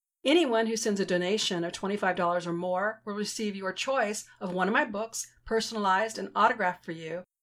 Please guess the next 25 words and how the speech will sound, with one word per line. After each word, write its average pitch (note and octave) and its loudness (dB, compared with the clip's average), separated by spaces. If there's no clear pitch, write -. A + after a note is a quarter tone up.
or C4 6
receive B3+ -2
five G3+ 6
of G3 -4
the F#3 -2
Make F#3+ -2
America G#3 0
Godly F3 0
Again E3+ -6
bumper C4 2
stickers. - -10
Please G#3+ 6
visit B3 2
my A#3+ 2
web B3 -2
store F#3 0
to G3+ -4
learn G3+ 0
all B3+ 8
about G#3+ 2
the G3 -6
products F#3+ 4
and F#3+ -4
services F3+ -4
available F#3+ 0